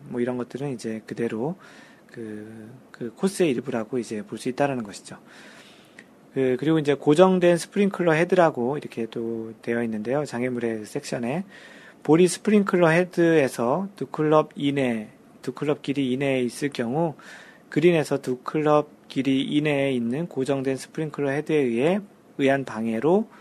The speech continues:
구제를 규정한다라고 되어 있습니다. 뭐 이러한 그 골프 룰, 그 로컬 룰 부칙에 있는 내용인데요. 그 위원회가 그 움직일 수 없는 장애물 중에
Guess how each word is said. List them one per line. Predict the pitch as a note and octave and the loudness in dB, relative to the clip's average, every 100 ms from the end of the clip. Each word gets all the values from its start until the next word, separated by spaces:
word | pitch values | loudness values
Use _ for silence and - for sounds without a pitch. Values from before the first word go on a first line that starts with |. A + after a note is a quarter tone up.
| - - | -20 -20
구제를 | - B2+ B2+ A2+ B2 F#3 | -14 -2 -2 0 -4 -6
규정한다라고 | - B2 A2+ A2 G#2+ G#2 G#2+ A#2+ | -8 -6 -4 -6 -8 -10 -10 -10
되어 | C3+ A#2 | -10 -8
있습니다. | G#2+ - A#2 G#2 G#2+ - - - - - - - - - | -8 -10 -12 -12 -14 -18 -20 -20 -20 -20 -20 -20 -20 -8
뭐 | - D3+ D3 | 2 6 6
이러한 | D3+ E3 D#3 D3+ C#3+ - _ - | 6 4 4 -2 -8 -14 _ -12
그 | - C#3 | -2 -2
골프 | C3 D#3 D#3 E3 E3 D#3+ D3 | 2 0 0 0 2 2 2
룰, | D3 C3 A2+ - | 4 2 0 -8
그 | - B2+ A#2 | -6 -4 -2
로컬 | B2+ E3 D#3 | 2 4 4
룰 | D3 | 2
부칙에 | C#3+ C#3 - E3+ D#3 C#3+ | 0 -6 -2 0 2 2
있는 | B2+ B2+ B2+ B2+ | 0 0 -2 -2
내용인데요. | A#2+ B2 C#3 A#2+ A#2+ D#3+ D#3+ - - - - - - - | 0 2 2 -2 0 -2 -4 -12 -20 -20 -20 -20 -20 -10
그 | - D3 | -2 4
위원회가 | D#3+ F3+ F#3 E3+ E3+ D#3+ | 6 8 6 6 6 6
그 | C#3+ | 2
움직일 | C#3 D3+ F3 E3+ | -2 2 4 4
수 | - E3 | 2 0
없는 | - C#3 D3+ C#3+ | 2 2 0 -2
장애물 | D3+ C3 C#3 C#3 | -4 -4 -2 -2
중에 | C3 B2+ B2+ | -2 -4 -4